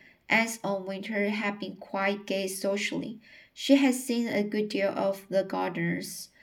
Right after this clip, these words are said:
She and the Doctor were very intimate, intimate. College circles expected the announcement of her engagement to Roy any day, and expected it herself.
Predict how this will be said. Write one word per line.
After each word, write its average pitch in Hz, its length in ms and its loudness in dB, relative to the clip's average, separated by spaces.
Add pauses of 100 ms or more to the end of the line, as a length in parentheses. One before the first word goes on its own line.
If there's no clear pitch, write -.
(260)
She - 200 0
and 240 140 2
the 208 80 -2
Doctor 214 500 2 (680)
were 214 360 4
very 208 360 4 (160)
intimate, 196 720 -2 (680)
intimate. 196 760 -2 (260)
College 196 420 -2
circles 240 540 0
expected 196 600 0 (120)
the 165 140 0
announcement 185 680 -2
of 190 240 -2
her 190 160 2
engagement 180 800 -2
to 180 120 -2
Roy 180 500 0 (240)
any 208 240 2
day, 165 320 0 (600)
and 214 220 4
expected 208 560 2
it 208 160 2
herself. 190 520 -2